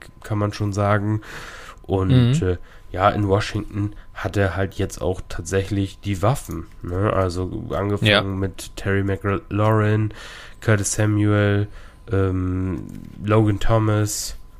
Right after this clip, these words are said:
Speaker 1: und, äh,
Speaker 2: Dyami
Speaker 1: Dyam-,
Speaker 2: Brown.
Speaker 1: genau, Dyami Brown, der seinem Spielstil auch sehr gut,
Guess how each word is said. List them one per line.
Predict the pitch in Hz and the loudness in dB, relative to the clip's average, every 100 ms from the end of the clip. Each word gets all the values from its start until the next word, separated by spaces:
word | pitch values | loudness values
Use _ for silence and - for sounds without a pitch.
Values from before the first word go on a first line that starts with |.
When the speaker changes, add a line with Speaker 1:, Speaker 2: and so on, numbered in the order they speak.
| - - | -20 -10
Speaker 1:
und, | 92 92 92 90 85 92 | -6 -4 -4 -6 -4 -2
äh, | 90 90 | 0 0
Speaker 2:
Dyami | 90 107 104 107 | 2 4 6 6
Speaker 1:
Dyam-, | 98 | 6
Speaker 2:
Brown. | 104 104 113 | 8 8 8
Speaker 1:
genau, | 104 90 | 4 2
Dyami | 85 95 95 95 | 2 2 2 0
Brown, | 90 98 104 107 101 | 2 4 6 6 4
der | 98 | 2
seinem | 98 98 98 78 50 | 2 0 0 -4 -6
Spielstil | - - - 104 101 - - 98 | -8 -8 -2 0 0 -2 -4 0
auch | 80 92 101 | 2 2 0
sehr | 95 98 98 | 0 0 0
gut, | 101 101 - | -4 -4 -6